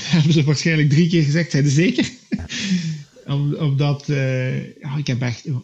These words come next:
alle mogelijke omnisportkampen. Ach, je kunt het u niet inbeelden. Van sport, ik heb alles geprobeerd.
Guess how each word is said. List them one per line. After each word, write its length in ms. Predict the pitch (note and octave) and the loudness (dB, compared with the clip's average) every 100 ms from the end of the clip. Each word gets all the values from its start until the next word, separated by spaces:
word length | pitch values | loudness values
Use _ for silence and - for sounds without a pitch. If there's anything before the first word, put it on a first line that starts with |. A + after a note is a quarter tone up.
| - | -10
alle 380 | - D3 D#3 C3+ | -8 -2 0 0
mogelijke 640 | B2+ C#3+ C#3+ B2+ B2 C3 | 0 0 0 0 -2 -4
omnisportkampen. 1300 | E3 C#3+ C#3 C3+ - D3+ C3 - C#3+ C3+ C3+ B2+ B2+ | -2 0 0 -2 -4 -4 -4 -6 -4 -2 -2 -2 -2
Ach, 440 | C#3+ C#3+ - C3+ | -2 -4 -8 -8
je 60 | B2+ | -8
kunt 280 | B2 D3+ C#3 | -2 0 0
het 140 | B2+ | 0
u 80 | C3+ | 0
niet 120 | C3 | 2
inbeelden. 840 | D3 C#3+ C#3 C#3 B2+ C3 C3 C#3+ C3+ | 2 2 2 2 0 -2 -2 -4 -4
Van 140 | C3+ | -4
sport, 240 | - D#3+ | -2 -2
ik 100 | E3 | -2
heb 140 | D3+ D3 | -2 0
alles 220 | D3+ C3+ | 2 0
geprobeerd. 580 | C3 C3+ A2 A2 A2 | -2 -4 -2 -4 -6